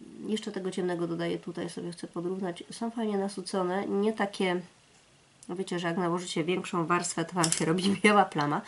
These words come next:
tylko normalne, normalne cienie i normalne kolory. Teraz wracam do tego jasnego znowu i jeszcze sobie tutaj rozcieram. I jeszcze odrobinę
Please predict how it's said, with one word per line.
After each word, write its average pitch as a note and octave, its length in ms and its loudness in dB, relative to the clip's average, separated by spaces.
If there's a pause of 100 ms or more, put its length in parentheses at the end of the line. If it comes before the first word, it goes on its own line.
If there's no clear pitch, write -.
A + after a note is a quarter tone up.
(300)
tylko E3+ 320 6
normalne, F#3 460 8
normalne E3+ 460 6
cienie D#3+ 300 4
i F3+ 120 2
normalne F#3+ 420 4
kolory. D#3 340 2 (260)
Teraz F3+ 220 0
wracam F3+ 340 2
do F3 80 -2
tego F3 240 2
jasnego E3 460 2
znowu E3 420 0
i G3 200 0 (420)
jeszcze E3 440 0
sobie F#3+ 200 -2
tutaj F3 320 -2
rozcieram. E3 720 -2 (4000)
I G3 100 -8
jeszcze G3+ 360 -8
odrobinę F3 520 -4